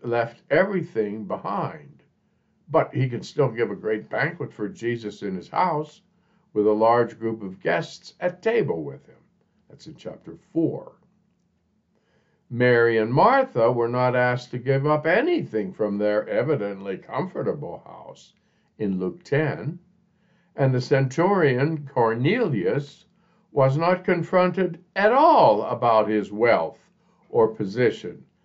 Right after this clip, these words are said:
before he was baptized in the Acts of the Apostles, chapter ten. Several women, Luke tells us,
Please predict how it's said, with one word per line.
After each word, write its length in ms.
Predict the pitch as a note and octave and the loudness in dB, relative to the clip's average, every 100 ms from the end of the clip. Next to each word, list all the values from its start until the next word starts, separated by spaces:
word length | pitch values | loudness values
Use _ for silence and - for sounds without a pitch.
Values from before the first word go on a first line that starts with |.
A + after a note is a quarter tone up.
| _ _ | _ _
before 380 | G#2+ - G2+ F#2 | -12 0 2 2
he 100 | F2 | -4
was 160 | E2+ | -6
baptized 960 | - G2+ F2 - E2+ C#2 - - - _ _ _ _ _ | -4 -2 -2 -6 -8 -8 -12 -20 -20 _ _ _ _ _
in 200 | A#2 F#2+ E2+ | -4 -4 -4
the 160 | E2 G#2+ | -10 -6
Acts 320 | G2 F#2 - | -6 -6 -14
of 100 | D#2+ | -14
the 140 | E2 | -14
Apostles, 640 | E2+ D3 G#3+ F3+ - - - | -4 2 2 2 -6 -20 -20
chapter 460 | - C#2 _ E2 | -20 -20 _ -20
ten. 320 | - F2+ D#2 _ _ _ _ _ _ _ _ _ _ _ _ _ _ _ _ _ _ | -20 -20 -20 _ _ _ _ _ _ _ _ _ _ _ _ _ _ _ _ _ _
Several 640 | - A#3 C4 C4+ C4 A3+ A#2+ | -4 0 0 0 0 0 2
women, 800 | A2+ F#2+ D#2+ F#2 F3 G#3+ C#3+ | 0 0 -2 -6 -4 -6 -6
Luke 260 | G2 F2 - | -6 -6 -10
tells 400 | - - C#2 - | -20 -20 -20 -12
us, 440 | G2+ E3+ F#3+ - | -6 -4 -6 -14